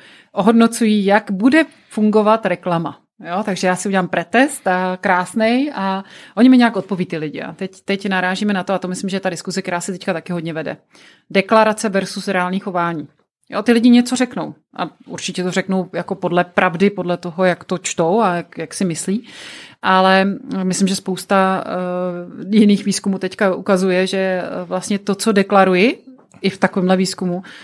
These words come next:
tak vlastně vůbec není odrazem toho, jak se potom jako fyzicky zachováme, jestli si ten produkt koupím nebo nekoupím jako v reálu. Jestli opravdu si zvednu a půjdu a zeptám se v té bance na ten účet, anebo,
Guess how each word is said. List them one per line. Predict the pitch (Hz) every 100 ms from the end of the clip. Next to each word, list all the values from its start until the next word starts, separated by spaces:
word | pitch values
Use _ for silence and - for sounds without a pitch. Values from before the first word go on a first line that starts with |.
| -
tak | - 180
vlastně | 180 - 202
vůbec | 185 180 185
není | 185 180
odrazem | 175 180 175 180
toho, | 180 175
jak | -
se | 143
potom | 170 180
jako | 165 180
fyzicky | 175 160 - 165
zachováme, | 160 175 165 170 165
jestli | 185
si | 170
ten | 160 170
produkt | - 170
koupím | - 165 175 170
nebo | 165
nekoupím | 165 165 170 180
jako | 165 185
v | 180
reálu. | 180 185 175 165
Jestli | 180 185
opravdu | 180 185 185
si | 185
zvednu | 185 175 180 185
a | 180
půjdu | 190 180 185
a | 180 - - -
zeptám | - 185
se | - 190
v |
té | 202
bance | 185 180 190
na | 185
ten | 185
účet, | 180 - 185 -
anebo, | 180 170 180